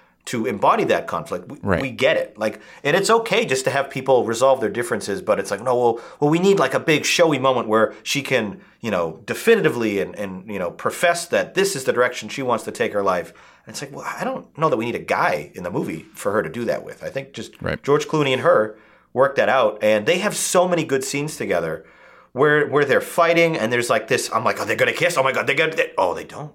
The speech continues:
Speaker 1: Ooh." There's, there's so much, there's so much good, like, sexual chemistry between these two. And
Speaker 2: I
Speaker 1: they're,
Speaker 2: agree.
Speaker 1: they're so,
Speaker 2: I agree. I
Speaker 1: they're
Speaker 2: think
Speaker 1: so
Speaker 2: they're
Speaker 1: charming. And I could just watch them bicker and fight and kind of flirt back and forth for the full ninety minutes. And I would've been like, "This is, this is great. I'm having
Speaker 2: Right.
Speaker 1: a good time."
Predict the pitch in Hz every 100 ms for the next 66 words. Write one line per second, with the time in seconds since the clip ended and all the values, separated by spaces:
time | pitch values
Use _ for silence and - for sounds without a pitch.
0 | _ 139 220 175 _ _ - - 170 147
1 | 185 180 180 185 269 302 170 151 151 -
2 | 175 208 220 - 147 143 139 127 131 -
3 | - - 117 113 - 143 139 151 139 117
4 | 117 110 95 92 - 90 82 78 - 80
5 | 76 95 - 156 101 - 131 147 139 117
6 | 107 120 147 139 156 151 147 143 139 135
7 | 131 - - _ 123 123 123 156 190 160
8 | 147 131 131 - 127 107 120 127 131 113
9 | 107 - 113 - 104 98 117 104 92 -
10 | 120 120 107 98 101 - 101 92 90 -
11 | _ _ _ _ - 127 123 135 110 113
12 | 110 104 107 95 98 92 90 90 104 135
13 | 82 78 - 139 80 - 92 98 107 104
14 | 98 95 - 131 -